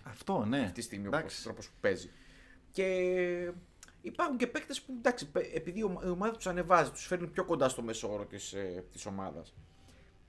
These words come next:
Speaker 2: Είναι ο Μάτιπ τέτοιος όμως;
Speaker 1: Κακό.
Speaker 2: Ή είναι αρκετά καλός; Δηλαδή, η ομάδα τον φέρνει στο
Speaker 1: Θα
Speaker 2: μέσο
Speaker 1: σου
Speaker 2: όρο
Speaker 1: πω.
Speaker 2: ή, εγώ νομίζω ότι πάντως
Speaker 1: Όχι, έχει αποδείξει ότι ακόμα και σε καθ-,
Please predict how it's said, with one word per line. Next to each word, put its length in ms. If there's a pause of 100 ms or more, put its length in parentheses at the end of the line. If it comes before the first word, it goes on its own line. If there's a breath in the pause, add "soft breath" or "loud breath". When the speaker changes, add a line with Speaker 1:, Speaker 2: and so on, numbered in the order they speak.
(240)
Speaker 2:
Είναι 180
ο 40
Μάτιπ 300
τέτοιος 340
όμως; 340 (1000)
Speaker 1:
Κακό. 180
Speaker 2:
Ή 120
είναι 140
αρκετά 320
καλός; 500 (1300 soft breath)
Δηλαδή, 340 (400)
η 120
ομάδα 340
τον 140
φέρνει 300
στο 160
Speaker 1:
Θα 100
Speaker 2:
μέσο 120
Speaker 1:
σου 160
Speaker 2:
όρο 80
Speaker 1:
πω. 80
Speaker 2:
ή, 180
εγώ 160
νομίζω 200
ότι 80
πάντως 340 (220)
Speaker 1:
Όχι, 300
έχει 160
αποδείξει 580
ότι 140
ακόμα 280
και 100
σε 120
καθ-, 340